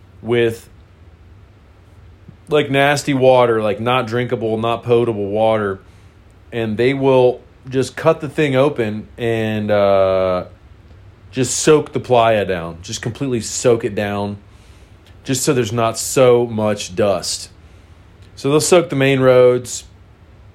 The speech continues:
a couple times a day usually, and you will definitely see people running behind that thing and getting soaking wet, uh, with that nasty water. And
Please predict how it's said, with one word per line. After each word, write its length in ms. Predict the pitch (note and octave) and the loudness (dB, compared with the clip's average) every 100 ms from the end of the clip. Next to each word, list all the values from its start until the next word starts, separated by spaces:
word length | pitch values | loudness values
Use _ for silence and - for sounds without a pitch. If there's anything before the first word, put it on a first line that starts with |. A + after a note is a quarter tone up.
| - - - - - - - - - - - - - - | -20 -20 -20 -20 -20 -20 -20 -20 -20 -20 -20 -20 -20 -20
a 40 | - | -4
couple 260 | D3+ D3 C#3 | 0 0 0
times 320 | C#3 B2 A#2 | -2 -2 -2
a 60 | A2+ | 2
day 280 | A#2 A2 | 2 2
usually, 640 | G#2+ A2 G2+ A2 G2+ G2 F#2+ - - - - - _ - - | -2 -4 -4 -4 -2 -4 -8 -20 -20 -20 -20 -20 _ -20 -14
and 440 | G#2+ A2 A2 G#2+ A2 | -6 -4 -4 -4 -4
you 140 | C#3 | 0
will 140 | E3+ | 2
definitely 420 | D3 E3+ E3+ G3 F3 | 4 2 2 -2 -2
see 300 | - E3 B2+ | -2 -2 -2
people 400 | C3 B2+ B2+ A2 | -2 0 -2 0
running 580 | A2+ C3 C#3+ C#3+ C3+ - - | 0 0 -2 -6 -10 -14 -6
behind 440 | A2+ B2 C3 A#2+ | -4 -2 0 0
that 200 | G#2+ G2 | 0 -2
thing 360 | G#2 G2+ G2 G2 | -4 -6 -6 -10
and 420 | G#2 G2+ G2 F#2+ | -8 -8 -6 -6
getting 400 | G#2 G#2+ G#2 G2 - - - - - - - - - - - - - - - - - - | -6 -4 -6 -8 -14 -20 -20 -20 -20 -20 -20 -20 -20 -20 -20 -20 -20 -20 -20 -20 -20 -16
soaking 680 | - - C#3+ C3+ C3+ B2+ | -12 -2 2 2 2 0
wet, 380 | A#2 G#2 F#2 - - - - - - - - - - - - - | 2 2 2 -4 -20 -20 -20 -20 -20 -20 -20 -20 -20 -20 -18 -6
uh, 540 | G#2 G#2 G2 F#2+ F#2 | 0 2 2 2 0
with 160 | G2+ G#2+ | -4 0
that 180 | G#2+ G2+ | 0 0
nasty 360 | G2+ G2 - | -2 -4 -6
water. 400 | F#2+ F2+ E2 E2 | -4 -2 -2 -4
And 500 | D#2 F#2+ F#2 F#2 F2+ | -10 -8 -8 -8 -10